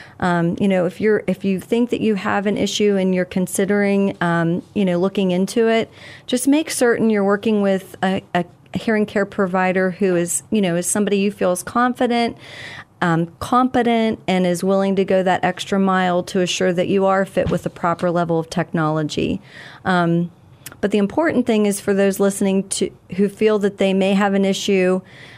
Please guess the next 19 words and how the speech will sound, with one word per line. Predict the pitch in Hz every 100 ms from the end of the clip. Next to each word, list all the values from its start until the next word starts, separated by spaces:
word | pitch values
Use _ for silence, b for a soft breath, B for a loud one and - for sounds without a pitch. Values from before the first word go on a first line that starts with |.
| B - - -
is | - 196
to | -
get | 180 202 196 196 -
your | 202
hearing | 185 180 170
tested. | 170 160 160 - - - 202 - B B B B - -
You | 202
know, | 185
I | 170
strongly | 180 - 202 202 220 226
suggest | - 202 214 208 -
that | 190 -
you | 202
do | 190 196
find | 202 214 214
that | 208 196 - -
trusted | 214 208 220 208
local | 208 214 220
provider | 233 208 190 185 185 180 180 180